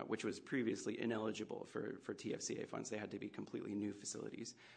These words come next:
So we're very appreciative of that change from the Air District. Um, and then finally, this is our proposed schedule for this year's funding cycle. Uh, so we would, um, have, uh, applications due at the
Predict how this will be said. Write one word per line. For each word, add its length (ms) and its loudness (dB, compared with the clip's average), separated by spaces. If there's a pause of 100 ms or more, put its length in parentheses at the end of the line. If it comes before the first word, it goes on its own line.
(120)
So 160 2
we're 160 6
very 220 4
appreciative 540 0
of 100 -4
that 220 2
change 340 0
from 140 -2
the 60 -2
Air 120 -2
District. 380 -8 (3000)
Um, 400 2
and 100 4
then 80 4
finally, 240 8
this 160 2
is 120 4
our 180 6
proposed 580 2
schedule 640 4
for 220 2
this 200 0
year's 200 2
funding 400 2
cycle. 420 0 (560)
Uh, 140 2 (260)
so 180 2
we 200 4
would, 280 0 (220)
um, 320 -4 (800)
have, 240 4
uh, 180 0
applications 560 2
due 180 2
at 100 2
the 280 -2